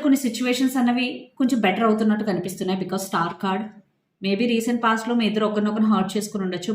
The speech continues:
but now సొల్యూషన్, మీరు ప్రాబ్లం గురించి కాకుండా సొల్యూషన్ గురించి ఆలోచించడం స్టార్ట్ చేశారు. ఆ, maybe ఫైనాన్షియల్ ఇష్యూస్ ఉండొచ్చు, వాటిని ఎలా సార్ట్ అవుట్ చేసుకుందాం, లేదా మీ ఇద్దరి మధ్య ఏదైతే ఇష్యూస్ ఉన్నాయో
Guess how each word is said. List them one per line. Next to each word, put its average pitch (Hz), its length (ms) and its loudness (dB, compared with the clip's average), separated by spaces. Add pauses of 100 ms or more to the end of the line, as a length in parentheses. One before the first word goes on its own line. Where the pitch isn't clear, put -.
but 214 100 -2 (120)
now 208 100 2 (560)
సొల్యూషన్, 240 500 2 (180)
మీరు 214 220 -4
ప్రాబ్లం 196 280 2 (100)
గురించి 226 240 0
కాకుండా 196 280 -4 (280)
సొల్యూషన్ 220 480 2
గురించి 214 280 2 (680)
ఆలోచించడం 214 560 2
స్టార్ట్ 185 300 -2
చేశారు. 190 340 -4 (720)
ఆ, - 20 -6 (300)
maybe 202 260 2
ఫైనాన్షియల్ 220 460 2
ఇష్యూస్ 226 300 -4
ఉండొచ్చు, 196 280 -2 (140)
వాటిని 185 280 0
ఎలా 196 200 0
సార్ట్ 185 200 -4
అవుట్ 185 160 -6
చేసుకుందాం, 170 480 -8 (420)
లేదా 208 180 0 (220)
మీ 208 120 0
ఇద్దరి 208 220 2
మధ్య 208 220 2
ఏదైతే 196 280 0
ఇష్యూస్ 202 300 -4
ఉన్నాయో 185 240 -2